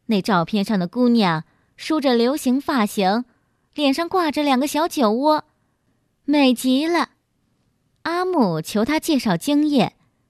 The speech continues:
孙不欣开头不肯讲，但经不住阿木死乞白赖的追问，终于低声说道：“那年夏天啊，我坐火车去杭州出差，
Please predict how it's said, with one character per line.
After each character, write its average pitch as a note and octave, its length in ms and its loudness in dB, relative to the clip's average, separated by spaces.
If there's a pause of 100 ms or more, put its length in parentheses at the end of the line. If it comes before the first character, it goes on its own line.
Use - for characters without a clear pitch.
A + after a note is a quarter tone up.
孙 B3 220 2
不 A#3 120 2
欣 A#3 240 0
开 D#4+ 220 -4
头 G#3 240 -4
不 D4+ 140 -2
肯 A3+ 200 0
讲， E3 380 0 (560)
但 F#3 220 2
经 C4 200 2
不 A#3+ 80 2
住 A3 120 0
阿 A#3+ 240 -2
木 F#3+ 340 -2
死 A3+ 220 -6
乞 A3 180 -2
白 F#3+ 240 0
赖 C4+ 160 2
的 G#3 80 0
追 D4+ 260 -2
问， C4+ 240 0 (640)
终 F#4 220 -4
于 A#3 220 -2
低 C#4+ 180 -2
声 C#4+ 180 0
说 D#4 300 -2
道 A3+ 200 -2 (760)
：“那 E3+ 220 4
年 C#3+ 180 -4
夏 F3+ 240 -2
天 D#3+ 260 -4
啊， C3+ 220 -6 (360)
我 E3+ 180 -2
坐 G3+ 180 0
火 D#3+ 160 -4
车 G3 240 -4
去 G3 160 -4
杭 F3 240 -4
州 A3 160 2
出 A#3 240 -2
差， A#3+ 280 -2